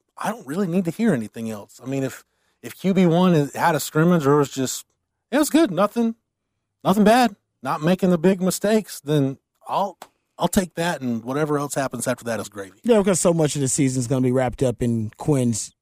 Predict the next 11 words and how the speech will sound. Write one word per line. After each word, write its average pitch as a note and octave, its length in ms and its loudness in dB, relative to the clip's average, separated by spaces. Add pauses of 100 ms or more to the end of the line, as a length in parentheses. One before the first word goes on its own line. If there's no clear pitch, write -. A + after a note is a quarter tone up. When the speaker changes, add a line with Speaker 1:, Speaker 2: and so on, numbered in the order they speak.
(200)
Speaker 2:
development A#2+ 680 0 (240)
and A2+ 680 -4
his B2+ 220 -2
trajectory A#2 640 -4
and A2+ 100 -4
where B2 140 -4
he A2 240 -4
is. F#2 320 -10 (380)
Uh, A#2+ 280 0
you D#3 200 4
have, C3+ 680 2